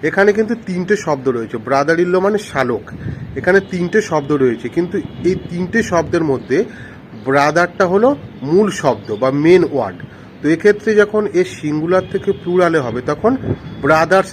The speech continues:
in law হবে। আর একটা উদাহরণ হলো commander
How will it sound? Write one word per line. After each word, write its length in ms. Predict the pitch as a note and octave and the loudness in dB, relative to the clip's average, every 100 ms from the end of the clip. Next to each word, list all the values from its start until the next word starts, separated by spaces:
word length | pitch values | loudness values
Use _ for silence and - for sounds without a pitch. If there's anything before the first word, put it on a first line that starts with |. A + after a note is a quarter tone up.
| D#3+ | -4
in 80 | C3 | -4
law 100 | G#2+ F#2+ | -4 -8
হবে। 180 | - - - - - - - - - - - - | -14 -16 -14 -14 -12 -14 -14 -16 -16 -16 -16 -2
আর 120 | D#3 | 2
একটা 240 | G3 - | 2 4
উদাহরণ 440 | G#3 G3+ G3 G3 G3 | 4 6 6 6 4
হলো 320 | D#3 C#3+ G#3+ - - - - - | 2 2 2 0 -12 -20 -12 0
commander 580 | D#3 E3 F#3 G3 G3+ | 2 4 4 4 4